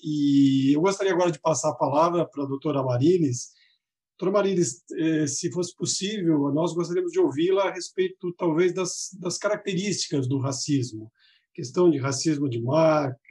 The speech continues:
de marca, políticas de embranquecimento, racismo institucional, geográfico. É, talvez nessa, nessa continuação de es-, de esclarecimento sobre pontos fundamentais,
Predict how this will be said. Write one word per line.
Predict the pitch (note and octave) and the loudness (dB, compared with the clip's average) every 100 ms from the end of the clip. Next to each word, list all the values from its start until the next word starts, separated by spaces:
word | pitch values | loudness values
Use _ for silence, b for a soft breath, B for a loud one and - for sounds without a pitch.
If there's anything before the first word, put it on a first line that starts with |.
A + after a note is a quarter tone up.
| - | -18
de | C#3 | -8
marca, | A#2 C3+ E3 D#3+ C3 - B2+ | -2 2 4 4 0 -6 -8
políticas | - D3 D#3+ A#2+ - B2 | -4 0 0 0 -4 -4
de | C3 | -4
embranquecimento, | B2+ B2+ B2 B2+ - A#2 D3 D#3+ D3+ C#3 C#3+ C#3 | -2 -2 -4 -6 -6 0 2 4 2 -2 -6 -6
racismo | A#2+ C3+ C3+ - D3 D3 | -6 -6 -6 -6 -2 -2
institucional, | C3+ B2 C3 B2 B2+ B2+ D#3 D#3 C#3+ B2+ | -4 -8 -10 -6 -4 2 4 4 2 -4
geográfico. | A#2 C3+ A#2 C3+ D#3 D#3+ D3 D3 - D3+ C3 b b b _ - | -4 -4 -2 2 4 4 0 -10 -6 -6 -6 b b b _ -6
É, | C#3 C3+ C3+ C3+ C3 B2+ | -2 -2 -2 -4 -6 -4
talvez | C#3+ B2+ E3 E3+ | -2 2 6 6
nessa, | C#3+ C#3+ - D3+ C#3 B2+ C3 | 4 0 -2 -4 -4 -4 -8
nessa | A3+ - - | -12 -14 -10
continuação | D#3+ C3+ D3+ C#3+ B2 - E3 | -8 -2 0 0 0 2 2
de | D3 C#3 | 2 0
es-, | B2 - | -4 -8
de | C3 B2 C3+ | -6 -4 -4
esclarecimento | - - E3+ D3+ D#3 D3+ C#3+ D#3 | -6 -2 0 2 2 2 4 2
sobre | E3 C#3+ | 0 -4
pontos | C#3 D#3+ D3 | -2 -2 -2
fundamentais, | - D#3 D3+ C#3 C3+ D3+ D#3+ D#3 | 0 4 4 4 2 2 2 2